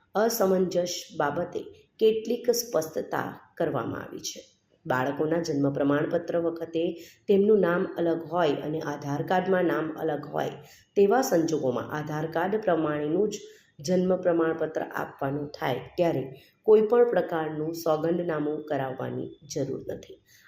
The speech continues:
આરોગ્ય કમિશનરે નવો પરિપત્ર કર્યો છે, જેમાં નકલ પણ ફ્રીમાં આપવાની રહેશે. આ કારણે ઘણા લોકોને રાહત મળી જશે. લોકો બર્થ સર્ટિફિકેટમાં સુધારા માટે ધક્કા ખાતા હોય છે.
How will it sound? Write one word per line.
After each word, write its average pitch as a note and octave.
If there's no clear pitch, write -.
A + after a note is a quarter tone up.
આરોગ્ય D#3
કમિશનરે G3
નવો E3
પરિપત્ર D#3+
કર્યો E3
છે, -
જેમાં F3
નકલ E3+
પણ G3
ફ્રીમાં D3
આપવાની -
રહેશે. -
આ A3+
કારણે A3+
ઘણા E3+
લોકોને E3
રાહત C#3
મળી B2+
જશે. -
લોકો E3
બર્થ E3+
સર્ટિફિકેટમાં D#3
સુધારા F#3
માટે F3
ધક્કા C#3+
ખાતા C#3+
હોય -
છે. -